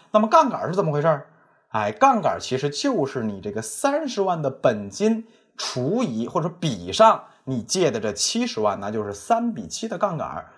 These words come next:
变成一比几，基本上这一比二点儿几。啊，简单说，你就是两倍多的杠杆儿，你就是用了两三倍的杠杆儿买了一套房子。哎，这就是杠杆儿。上面我们讲了，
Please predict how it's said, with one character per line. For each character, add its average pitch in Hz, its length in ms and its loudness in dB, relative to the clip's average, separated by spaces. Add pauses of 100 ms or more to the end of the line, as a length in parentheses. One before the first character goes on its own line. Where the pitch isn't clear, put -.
变 233 160 2
成 220 200 0
一 262 100 0
比 190 160 -2
几， 143 400 -2 (120)
基 202 120 -4
本 139 120 2
上 131 100 -4
这 147 60 -2
一 196 220 -2
比 160 360 -2 (160)
二 226 180 6
点 127 120 -2
儿 131 60 -2
几。 95 180 -12 (880)
啊， 113 180 2
简 123 320 2
单 165 100 6
说， 202 100 0
你 160 60 -2
就 156 60 -2
是 147 140 -2
两 147 260 2
倍 214 100 6
多 214 140 4
的 208 80 2
杠 180 160 2
杆 95 80 -6
儿， 92 180 -8
你 117 100 -4
就 131 80 0
是 180 60 -2
用 202 120 -2
了 151 100 2
两 120 220 0
三 208 160 0
倍 240 100 2
的 180 80 -4
杠 190 160 4
杆 113 100 0
儿 123 140 2
买 110 200 -2
了 104 60 -8
一 110 40 -8
套 113 100 -2
房 98 220 -8
子。 107 100 -14 (760)
哎， 117 240 -2
这 123 100 -6
就 104 60 -8
是 107 80 -6
杠 104 160 0
杆 - 100 -14
儿。 - 60 -20 (240)
上 240 180 6
面 190 120 6
我 170 60 4
们 196 80 -4
讲 160 200 -2
了， 98 200 -6